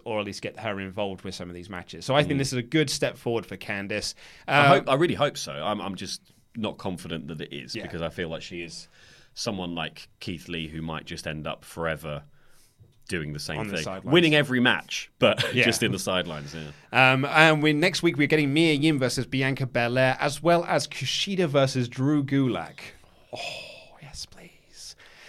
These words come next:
Speaker 1: And speaking of yes, please,
Speaker 2: Masters
Speaker 1: our
Speaker 2: of the Stretch.
Speaker 1: main event was Matt Riddle and Johnny Gargano versus the Undisputed Era of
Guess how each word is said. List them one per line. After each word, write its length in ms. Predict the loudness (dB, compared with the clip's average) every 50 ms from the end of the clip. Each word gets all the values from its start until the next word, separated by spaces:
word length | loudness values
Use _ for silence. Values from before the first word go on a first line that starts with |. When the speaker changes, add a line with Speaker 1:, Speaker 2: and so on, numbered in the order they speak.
| -20 -20 -8 -4
Speaker 1:
And 180 | -4 -2 0
speaking 420 | 0 2 4 4 4 4 0 0 2
of 240 | 4 6 6 6 4
yes, 300 | 2 2 2 2 2 0
please, 440 | -6 -4 0 0 2 2 0 0 -2
Speaker 2:
Masters 200 | -2 -2 0 0
Speaker 1:
our 60 | -2 -2
Speaker 2:
of 60 | -4
the 60 | -6
Stretch. 540 | -6 -6 -4 -6 -8 -8 -10 -10 -8 -6 -2
Speaker 1:
main 340 | 2 4 4 4 6 6 4
event 460 | 4 6 6 6 6 6 2 0 0
was 220 | 0 0 0 -2
Matt 320 | 0 4 4 4 4 4 2
Riddle 280 | 2 4 4 4 2 2
and 220 | 0 -2 -2 0
Johnny 240 | 0 2 2 2 2
Gargano 520 | 2 2 2 2 2 0 0 0 0 -2
versus 580 | -2 6 8 10 10 10 8 4 0 -4 -6 -6
the 120 | -4 -2 0
Undisputed 460 | 0 0 -2 -4 -6 -6 -4 -4 -2
Era 380 | -2 0 0 0 -2 -2 -4 -4
of 320 | -6 -4 -4 -4 -4 -6